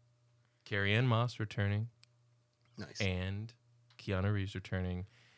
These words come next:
Speaker 1: and Lana Wachowski,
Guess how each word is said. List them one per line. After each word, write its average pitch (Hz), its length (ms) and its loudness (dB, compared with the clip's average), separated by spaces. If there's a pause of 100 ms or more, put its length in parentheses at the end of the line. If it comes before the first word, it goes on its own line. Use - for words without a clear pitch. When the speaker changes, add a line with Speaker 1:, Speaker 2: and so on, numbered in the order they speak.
(240)
Speaker 1:
and 92 600 -2 (680)
Lana 92 480 2
Wachowski, 90 800 -4